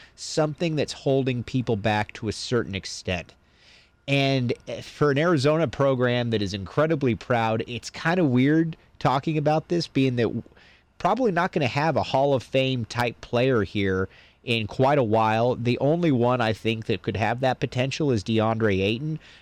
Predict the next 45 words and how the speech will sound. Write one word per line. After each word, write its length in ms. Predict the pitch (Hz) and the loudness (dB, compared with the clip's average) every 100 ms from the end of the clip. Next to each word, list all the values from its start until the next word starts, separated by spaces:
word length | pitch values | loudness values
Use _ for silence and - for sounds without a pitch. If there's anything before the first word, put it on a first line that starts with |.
| _ | _
but 160 | 139 127 | 0 2
as 160 | 113 | 0
we 80 | 120 | -2
talked 320 | - 120 117 | 0 0 0
about 240 | 113 110 98 | 0 0 0
before, 500 | 101 - 139 127 117 - - - | -6 0 2 2 0 -6 -18 0
there's 180 | 127 120 | 2 2
a 60 | |
lot 240 | 113 117 110 | 2 2 2
of 100 | 104 | 2
reasons 480 | 110 117 107 95 | 2 0 -2 -4
why 340 | 101 107 110 104 | 0 2 2 0
that 400 | 92 101 101 - | 0 0 -2 -6
probably 680 | - 117 110 107 104 101 95 | -2 0 2 0 0 0 0
won't 500 | 92 101 101 95 - | 0 2 2 -2 -8
occur. 600 | 104 - - 127 113 90 - - - _ | -12 -12 -4 0 0 0 -6 -16 -20 _
But 280 | 151 151 - | 0 0 -4
Sean 400 | - - 151 160 | -8 -2 0 0
Miller 380 | 151 156 175 190 - - _ - 135 - | 0 2 2 0 -4 -20 _ -12 -12 -2
doesn't, 380 | 156 160 196 175 - | 0 2 0 -6 -2
hasn't 340 | 170 202 220 | -2 0 0
produced 440 | 165 123 131 147 | -2 2 0 0
the 80 | 135 | -4
pros 420 | - 131 127 139 - | -2 0 2 0 -2
to 120 | 120 | -4
the 180 | 110 101 | -4 -4
extent 680 | - - - 120 123 147 | -6 -12 -4 -2 -2 -4
that 120 | 135 123 | -4 0
a 40 | |
guy 200 | 123 127 | 0 2
like 260 | 131 123 127 | 2 0 0
Lute 160 | 131 | 2
Olson 320 | 131 131 139 | 2 2 0
has, 360 | 120 131 139 151 - - 117 | -2 0 -2 -4 -14 -16 -2
but 300 | 156 190 - - - _ _ | 2 2 -2 -20 -20 _ _
just 240 | 143 - | 0 2
like 200 | 160 156 | 0 2
Lute 160 | 147 151 | 2 4
Olson, 300 | 147 - 131 | 2 0 -6
he's 260 | 123 180 - | -4 -6 -2
produced 520 | 135 110 135 135 - | -2 2 2 2 -4
some 420 | - 123 104 107 | -4 -2 0 2
really 300 | 131 156 143 | 4 4 2
good 400 | 90 113 120 127 | 2 2 2 2
guys, 420 | 147 143 147 151 | 2 2 2 0